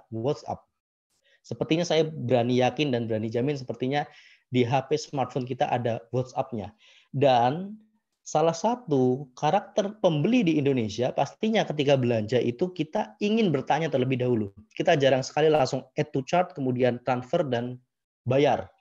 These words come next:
Kita pasti ingin tanya-tanya. Kita datang ke, katakanlah ke Bukalapak, ke Tokopedia, kita pasti pengen tanya ke yang jual, stok masih ada apa enggak, kemudian bisa dikirim enggak, bayarnya bisa, bayarnya gimana. Kita sering kali ingin bertanya.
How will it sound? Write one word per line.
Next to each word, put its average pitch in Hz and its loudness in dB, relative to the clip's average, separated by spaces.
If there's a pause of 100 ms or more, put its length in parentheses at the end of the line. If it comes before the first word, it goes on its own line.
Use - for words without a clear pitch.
Kita 160 0
pasti 147 0
ingin 151 -4
tanya-tanya. 139 -4
Kita 147 2
datang 139 -2
ke, 135 -10
katakanlah 143 -2
ke - -8
Bukalapak, 123 -2
ke - -20
Tokopedia, 127 -2
kita - 0
pasti 170 -6 (400)
pengen 151 0
tanya 151 -2
ke 143 -4
yang 131 -4
jual, 117 0 (640)
stok - -4
masih 139 -2
ada 147 0
apa 151 0
enggak, 151 2 (360)
kemudian 131 -2 (320)
bisa 120 -2
dikirim 139 0
enggak, 151 2
bayarnya 113 0
bisa, 143 -2 (380)
bayarnya 123 -2
gimana. 151 -4
Kita 214 -4
sering 185 -4
kali 196 0
ingin 180 -2
bertanya. 120 -4